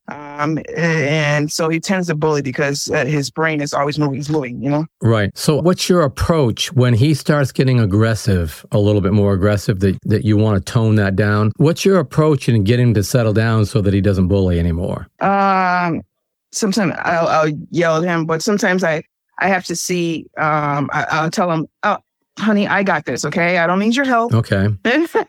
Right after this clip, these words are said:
Speaker 1: You know, 'cause he's actually responding because I'm repeating myself and he doesn't like me to repeat myself to them. And I have to tell him, I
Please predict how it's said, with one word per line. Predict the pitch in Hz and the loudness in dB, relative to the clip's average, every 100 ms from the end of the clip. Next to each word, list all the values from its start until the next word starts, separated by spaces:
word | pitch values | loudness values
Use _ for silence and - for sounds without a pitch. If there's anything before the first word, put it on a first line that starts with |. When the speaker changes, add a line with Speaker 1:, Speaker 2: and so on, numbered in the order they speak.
| 392 - 320 - - - - | -4 -4 -6 -6 -10 -10 -8
Speaker 1:
You | 196 | -4
know, | 196 190 196 - | 0 0 -2 -4
'cause | 254 214 | -4 -2
he's | 208 208 | -2 -2
actually | 196 - 208 190 | -2 -2 -2 -2
responding | 175 196 202 185 175 | -2 -2 0 0 -2
because | 156 180 156 - | -2 -2 -2 -2
I'm | 160 160 - _ | -4 -4 -10 _
repeating | 160 170 247 214 | -4 -2 0 0
myself | 165 147 - 147 151 | 0 -2 -2 -2 0
and | 147 165 | -2 -2
he | 185 | -2
doesn't | 170 160 151 | -2 -2 -2
like | 160 - - | -2 -4 -4
me | 160 156 | -2 -2
to | 160 | -4
repeat | 156 233 | -4 -2
myself | 160 143 135 - | -2 -4 -4 -6
to | 143 | -4
them. | 123 113 | -4 -2
And | 147 151 | -2 -2
I | 147 170 | -2 -4
have | 170 | -4
to | 165 | -4
tell | 185 170 | -2 0
him, | 151 147 - _ 190 | -2 -4 -10 _ -4
I | 185 | -4